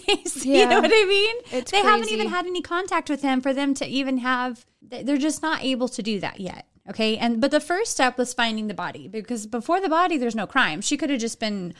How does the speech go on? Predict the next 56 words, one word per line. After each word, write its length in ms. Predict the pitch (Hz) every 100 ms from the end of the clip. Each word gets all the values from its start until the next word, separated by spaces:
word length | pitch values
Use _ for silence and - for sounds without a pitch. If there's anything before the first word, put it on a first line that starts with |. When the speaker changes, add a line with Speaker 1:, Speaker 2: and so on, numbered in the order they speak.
| - _
Speaker 1:
off 440 | - 220 208 - _ _
being 220 | 240 226
a 60 | 214
crazy 300 | 277 220 220
Speaker 2:
Right. 60 | 214
Speaker 1:
girl, 240 | 277 254
like 180 | 202 180
he 140 | - 170
says, 440 | - - - -
you 40 | 220
Speaker 2:
Right. 220 | 202 202
Speaker 1:
know, 320 | 175 170 208 _ _ _
which 260 | 226 220 -
part 220 | - 240
of 80 | 226
me 80 | 214
thinks 240 | 214 202
that 80 | 196
that 180 | 202 -
was 360 | 196 185 - _
part 200 | - 196
of 60 | 175
his 160 | 180 -
plan 320 | 202 175 170
too, 300 | 202 170 170
was 300 | 165 165 233
Speaker 2:
Yeah. 240 | 202 - 226 -
Speaker 1:
he 180 | 208
was 160 | 190 180
gonna 180 | 175 277
Speaker 2:
He 60 |
Speaker 1:
claim 140 | 269 294 175
Speaker 2:
didn't 120 | 180
think 140 | 220
Speaker 1:
that. 80 | -
Speaker 2:
that 140 | 220
they 120 | 208 202
were 120 | 196
gonna 180 | 196 -
find 260 | - -
her 80 | 214
Speaker 1:
I 120 | 214
don't 160 | 202 196
Speaker 2:
body. 80 | -
Speaker 1:
think 180 | 180 175
that 140 | 160
the, 80 | -
he, 180 | 190 180
no, 320 | 196 151 - -
I 120 | - 202
really 260 | 185 185
don't 260 | 170 135 170
think 280 | 175 - - _ _
he 380 | 233 269 311
hadn't. 340 | 277 269 233 - - - -
<laughs> 460 | 302 - 285 -